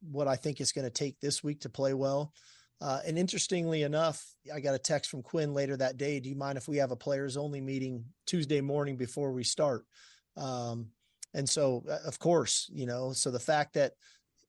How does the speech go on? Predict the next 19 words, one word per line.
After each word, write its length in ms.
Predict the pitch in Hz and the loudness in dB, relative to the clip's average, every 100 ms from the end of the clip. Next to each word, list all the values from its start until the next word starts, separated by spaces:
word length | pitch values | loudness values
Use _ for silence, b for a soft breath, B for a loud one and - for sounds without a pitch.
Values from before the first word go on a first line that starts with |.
| _ - | _ -8
you 140 | 147 | -4
know, 100 | 117 | -4
Quinn, 600 | 117 190 180 175 165 156 143 | 0 4 6 6 4 0 0
that 220 | 139 175 | 0 2
leadership 440 | 160 156 - 147 | 2 2 0 -2
committee 340 | - 147 143 139 | -4 -2 -2 0
wanted 340 | 131 143 139 | 0 -2 -2
to 40 | 135 | -2
have 160 | 143 | -2
a 40 | 123 | -4
players 420 | - 143 147 135 | -2 0 0 -2
only 240 | 147 139 | -2 -4
meeting 300 | 135 143 139 | -4 -4 -4
to 100 | - | -6
make 160 | 135 131 | -4 -4
sure 140 | - 127 | -2 -2
that 140 | 127 | -2
they 160 | 143 156 | 2 2
were 320 | 147 135 | 2 0